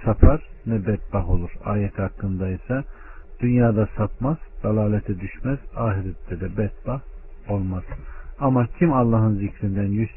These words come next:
çevirirse işte o bedbahtlardandır diyor Allah Subhanahu ve Teala. Yüz yirmi yedi,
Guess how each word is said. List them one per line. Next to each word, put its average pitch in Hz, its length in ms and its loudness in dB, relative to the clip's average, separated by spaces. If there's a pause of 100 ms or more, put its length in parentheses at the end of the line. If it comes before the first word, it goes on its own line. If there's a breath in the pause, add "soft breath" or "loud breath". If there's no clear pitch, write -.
çevirirse 90 640 -6
işte - 260 -10
o 107 200 -2 (180)
bedbahtlardandır 92 1000 2 (400)
diyor 101 200 -4 (140)
Allah 98 280 -4 (100)
Subhanahu 90 520 8
ve 87 40 -6 (120)
Teala. 85 380 -10 (1200 soft breath)
Yüz 120 280 2
yirmi 113 260 6
yedi, 113 360 4